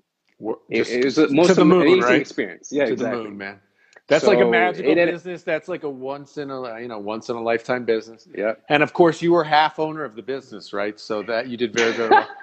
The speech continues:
Speaker 1: <laughs> Now, wait, how did you, did you, you didn't get a piece of that business at all, did you? Man,
Speaker 2: So,
Speaker 1: you were, you're just so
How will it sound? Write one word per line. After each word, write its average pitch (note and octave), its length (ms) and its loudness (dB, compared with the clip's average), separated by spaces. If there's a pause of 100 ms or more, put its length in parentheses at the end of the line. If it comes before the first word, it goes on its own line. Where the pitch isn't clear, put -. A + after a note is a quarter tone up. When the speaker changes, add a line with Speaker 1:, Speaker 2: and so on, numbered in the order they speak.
(280)
Speaker 1:
<laughs> - 1080 -2
Now, A3 220 4
wait, B3 240 2
how C4 240 4
did A#3 340 -6
you, G3 140 -12
did A3 180 -6
you, C#4+ 140 -4
you C4 140 -6
didn't D#4+ 160 -6
get A#3 100 -4
a E3+ 40 -6
piece B3 300 -8
of G#3+ 60 -12
that D#3 200 2
business E3 360 -6
at D#3 80 -4
all, E3+ 200 -2
did C3+ 200 -20
you? F#2+ 80 -20 (520)
Man, F#3+ 160 -10
Speaker 2:
So, D3 140 6
Speaker 1:
you B2+ 80 6
were, - 140 0 (240)
you're D#3 100 -2
just F#3 160 2
so D3+ 60 6